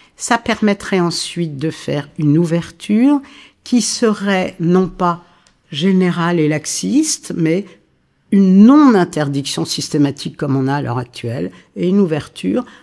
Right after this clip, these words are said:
avec peut-être, vu la rareté des cas, une instance composée de professionnels, de personnes, un petit peu comme il y a la capad pour l'accès aux origines, euh, qui puisse recueillir les demandes et les analyser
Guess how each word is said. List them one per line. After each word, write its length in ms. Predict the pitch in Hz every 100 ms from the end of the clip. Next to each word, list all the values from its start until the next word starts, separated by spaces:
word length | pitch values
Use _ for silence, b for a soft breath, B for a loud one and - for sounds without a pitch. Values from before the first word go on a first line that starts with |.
| B
avec 340 | 190 185 190
peut-être, 400 | - 208 202 196
vu 140 | 156 190
la 100 | 170
rareté 380 | 160 151 - 160
des 140 | 135
cas, 280 | - 135 160 B B -
une 140 | 233
instance 640 | 214 180 - 147 170 226 226
composée 680 | - 175 - 151 143 151
de 120 | 156 160
professionnels, 1160 | - 170 - 147 - 135 135 139 165 185 208 208 B B
de 140 | 143 185
personnes, 600 | 180 160 - - 196 208
un 100 | 170
petit 200 | 170 180
peu 160 | 254
comme 240 | 262 220 202
il 60 |
y 40 | 196
a 120 | 196
la 100 | 175
capad 560 | - 190 185 180 165 170 B B -
pour 380 | 170 170 180
l'accès 340 | 165 160 - 170
aux 160 | 165
origines, 640 | 165 156 139 156 185 254 247 B B B -
euh, 1000 | 170 170 165 165 165 160 160 160 160 165
qui 520 | 170 - 226 247 208 175 180
puisse 600 | - 185 226 - - 175 165 B B -
recueillir 600 | - 220 220 208 202 190
les 120 | 180
demandes 600 | 170 170 175 208 220 202 -
et 140 | 185
les 380 | 170 170 165 160
analyser 760 | 156 170 151 147 - 202 269